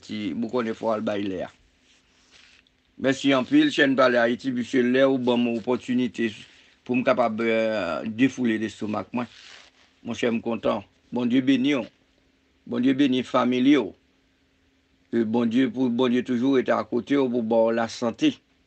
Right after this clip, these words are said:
Pou l bay tout fanatik radyo a sante. Alò, tout moun ki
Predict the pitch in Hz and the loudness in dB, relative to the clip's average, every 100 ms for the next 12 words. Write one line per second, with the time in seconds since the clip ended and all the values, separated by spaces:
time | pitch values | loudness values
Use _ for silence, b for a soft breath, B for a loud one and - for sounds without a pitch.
0 | _ 123 123 120 - 185 185 - 170 151 | _ -4 0 0 0 0 -2 0 -2 -2
1 | - 120 123 127 113 117 117 - 120 104 | -2 -4 0 2 2 2 2 2 -4 0
2 | 143 123 - B B - 117 120 113 - | 2 0 -2 B B -4 0 2 2 -2
3 | b b b 175 175 139 143 151 151 143 | b b b 0 0 2 4 4 2 2